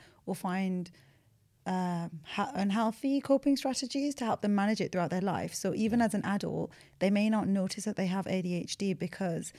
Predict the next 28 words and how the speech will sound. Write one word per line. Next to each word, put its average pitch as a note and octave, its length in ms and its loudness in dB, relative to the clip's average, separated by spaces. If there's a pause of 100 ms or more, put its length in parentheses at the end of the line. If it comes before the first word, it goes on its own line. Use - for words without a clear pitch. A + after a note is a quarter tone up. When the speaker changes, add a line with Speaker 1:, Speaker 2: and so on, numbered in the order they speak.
(260)
Speaker 1:
they've F#3 180 2
found F3+ 460 0 (380)
coping F#3+ 340 -2
strategies E3 520 -6
to, E3 340 -4
to F#3 120 -6
help D#3+ 300 -4
them F3+ 160 0
remember E3+ 340 0
things D#3+ 380 -4
or E3+ 260 -2
to E3 300 -4 (260)
help F#3 260 0
them F#3 140 0
manage E3 300 0
their E3 140 -4
anxiety. D#3 640 -6 (160)
Speaker 2:
Yeah, - 180 -6 (160)
absolutely. F2+ 640 -6 (400)
And A2 100 0
this A#2 60 6
is A2 100 2
where G#2+ 120 0
this G2 120 -2
concept - 480 -4
of F2 80 -6
high F#2 220 -6
functioning F2 720 -4